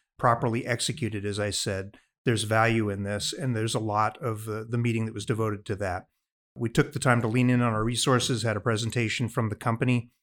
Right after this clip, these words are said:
on the business case, and on a spreadsheet, the merger indeed makes sense. But my focus and that of your M E C and also the Hawaiian M E C goes beyond that spreadsheet, and that's ensuring that this merger has value for pilots.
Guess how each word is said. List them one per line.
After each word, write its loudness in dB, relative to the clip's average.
on 4
the 0
business 0
case, -2
and -4
on 0
a 2
spreadsheet, 0
the -2
merger 0
indeed -2
makes -2
sense. -2
But -2
my 0
focus 0
and -2
that 2
of -4
your -4
M 0
E 0
C 2
and 0
also -2
the -4
Hawaiian 0
M -2
E -4
C -4
goes 4
beyond 2
that 2
spreadsheet, -2
and -4
that's -2
ensuring 2
that -4
this -4
merger 0
has -2
value -2
for -6
pilots. -4